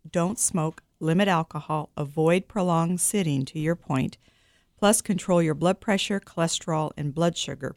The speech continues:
partner with someone each year to know those numbers, you can reduce your risk of heart attack and stroke, our number one health threat,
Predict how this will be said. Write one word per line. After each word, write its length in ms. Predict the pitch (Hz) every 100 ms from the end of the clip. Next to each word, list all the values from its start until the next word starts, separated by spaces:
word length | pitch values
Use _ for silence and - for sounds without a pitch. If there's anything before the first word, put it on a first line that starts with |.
| _
partner 380 | - 190 208 214
with 160 | 226
someone 320 | - 196 185 -
each 280 | 185 180 -
year 140 | 170
to 80 | 147
know 240 | 147 143 160
those 280 | 170 202
numbers, 480 | 170 127 131 - - - - _ -
you 200 | 175 240
can 200 | - 330
reduce 480 | 311 - 196 196 208
your 100 | 196
risk 320 | 175 165 -
of 120 | -
heart 180 | 156 165
attack 340 | 196 175 170
and 100 | 175
stroke, 300 | - 156 - - 170
our 200 | 214 339
number 280 | 302 285
one 240 | 233 214 202
health 300 | - 208 -
threat, 260 | 156 135